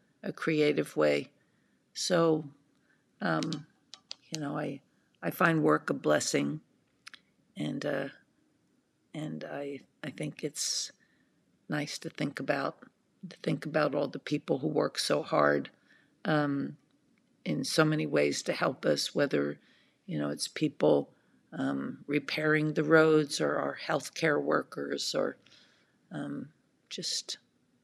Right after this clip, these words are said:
all kinds of people everywhere. And, uh, be kind to your fellow workers.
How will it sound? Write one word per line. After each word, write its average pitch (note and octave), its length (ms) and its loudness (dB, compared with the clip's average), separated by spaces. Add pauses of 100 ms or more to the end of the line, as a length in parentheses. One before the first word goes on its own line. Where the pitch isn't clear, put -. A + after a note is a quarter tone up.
(520)
all D#3+ 200 -4
kinds - 320 -2
of E3 100 -16
people D#3 400 -2
everywhere. C#3+ 640 0 (720)
And, D#3 260 -6
uh, D3 160 -2
be D#3+ 220 -2
kind D#3 400 0
to - 120 -4
your E3 160 2
fellow D3 320 2
workers. C#3+ 680 -2